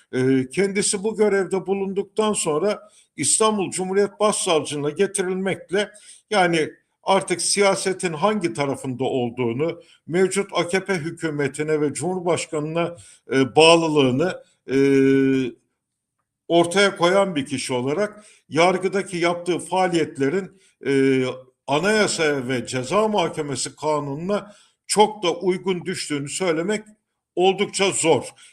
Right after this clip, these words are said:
Yani anayasanın açık hükümlerine rağmen ya da Ceza Muhakemesi Kanunu'nun açık hükümlerine rağmen yargı görevini bağımsız, tarafsız, objektif yaptığını söyleyebilmek gerçekten çok güç. Yani,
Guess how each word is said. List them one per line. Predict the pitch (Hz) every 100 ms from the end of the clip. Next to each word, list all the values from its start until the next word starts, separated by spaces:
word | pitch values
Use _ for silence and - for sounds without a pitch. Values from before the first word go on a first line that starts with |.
| -
Yani | 180 170 156 127 - _ -
anayasanın | 175 202 202 - 190 170
açık | 180 175 202 185
hükümlerine | 175 175 170 170 170 175
rağmen | 160 127 117 98 - _ _
ya | 147 160
da | 165
Ceza | 131 123 151 196
Muhakemesi | 196 165 160 151 143 -
Kanunu'nun | 151 135 156
açık | 151 180 -
hükümlerine | 165 165 156 160 170 190
rağmen | 160 123 143 202 - - - _ _
yargı | 117 170 170 170 196 - -
görevini | 156 151 143 147 175 - _ _ _ _
bağımsız, | 107 156 170 175 175 175 - -
tarafsız, | 147 170 170 170 175 139 - _ _ -
objektif | 190 175 170 160 - - 180
yaptığını | 165 170 143 139
söyleyebilmek | - 185 170 156 135 143 185 208 -
gerçekten | 196 185 156 156 214 214
çok | - 156 -
güç. | - - - - _ _ _ _
Yani, | 143 151 151 151